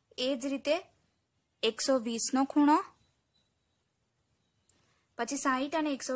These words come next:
વીસ ઉપરથી તમારે અહીંયા ઉપરના ભાગે ચાપ મારવાના. નેવુંનો ખૂણો તમે અગાઉ કરીને જ આવ્યા છો, બરાબર?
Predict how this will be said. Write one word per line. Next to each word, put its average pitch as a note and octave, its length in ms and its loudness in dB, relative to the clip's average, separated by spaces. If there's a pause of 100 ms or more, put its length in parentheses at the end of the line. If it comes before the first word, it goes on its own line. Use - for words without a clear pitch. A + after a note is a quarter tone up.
વીસ B3 240 -6
ઉપરથી A#3 360 -8
તમારે A3 340 -6
અહીંયા G#3+ 360 -4 (1900)
ઉપરના C#4+ 440 2
ભાગે A#3+ 220 -8 (100)
ચાપ A#3 300 -2
મારવાના. G3 500 -6 (960)
નેવુંનો B3+ 320 -2
ખૂણો C4+ 260 -2
તમે B3 220 -4
અગાઉ A#3 300 -4
કરીને A#3 340 -6
જ - 100 -10
આવ્યા E3 280 -14
છો, - 80 -20 (440)
બરાબર? F4+ 300 -8